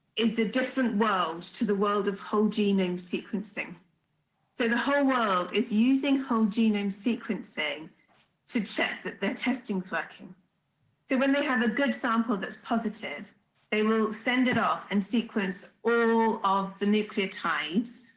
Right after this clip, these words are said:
to show what the, the, to show that you've got the whole virus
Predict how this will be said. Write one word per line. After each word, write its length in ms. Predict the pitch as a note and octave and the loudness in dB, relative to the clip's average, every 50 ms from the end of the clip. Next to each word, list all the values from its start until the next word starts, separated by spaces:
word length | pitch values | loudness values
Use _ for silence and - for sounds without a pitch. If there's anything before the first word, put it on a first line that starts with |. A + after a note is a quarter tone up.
| _ _ _ _ _ _ _ _ _ _ _ - | _ _ _ _ _ _ _ _ _ _ _ -4
to 440 | - C4 A3 G#3 G#3 G3+ - - - - - - - - _ _ _ _ - | 0 0 2 2 2 0 0 -4 -8 -18 -20 -20 -20 -20 _ _ _ _ -14
show 420 | - - - C4+ B3 G#3+ G#3 G3+ G3+ F#3+ | -10 -6 -4 -2 0 0 2 2 2 2
what 300 | G#3 G#3+ - - - - - _ _ _ - | 2 2 2 0 -4 -10 -18 _ _ _ -8
the, 400 | F#3 G3 G3+ F#3+ F#3+ F3+ E3+ - - - _ _ _ _ _ - | -2 0 0 0 0 -2 -4 -8 -14 -18 _ _ _ _ _ -2
the, 160 | - A3+ G#3 | 0 0 0
to 180 | F#3 - A#3+ A3+ | 0 0 0 0
show 220 | A3 - C#4+ B3 | 0 2 0 0
that 140 | A3+ G#3 - | 0 0 0
you've 80 | G#3+ F#3+ | 0 0
got 160 | A3+ - - | 0 0 -2
the 40 | A3+ | -2
whole 360 | A3+ - - B3+ B3+ B3+ A3 | -2 0 0 2 2 2 4
virus 800 | G3+ A#3 G#3+ G#3 G3 F3+ E3+ E3+ G#3 D#4 C#4 - - - - | 4 2 2 2 0 0 0 0 -2 -2 -2 -6 -10 -12 -14